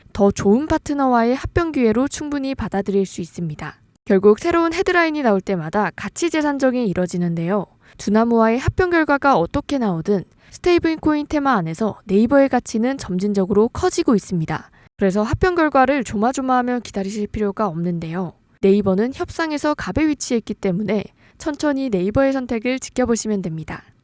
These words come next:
차트를 보시면 이십사만 원 선 지지가 강하게 작용하고 있는데요. 기술적 분석으로도 상대적으로도 안정적인 구간으로 보시면 됩니다.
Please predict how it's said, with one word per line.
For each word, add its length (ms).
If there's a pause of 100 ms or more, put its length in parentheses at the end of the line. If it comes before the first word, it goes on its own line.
차트를 400
보시면 500
이십사만 640
원 100
선 280
지지가 560
강하게 460
작용하고 500
있는데요. 640 (260)
기술적 540
분석으로도 760
상대적으로도 960
안정적인 640
구간으로 480
보시면 400
됩니다. 420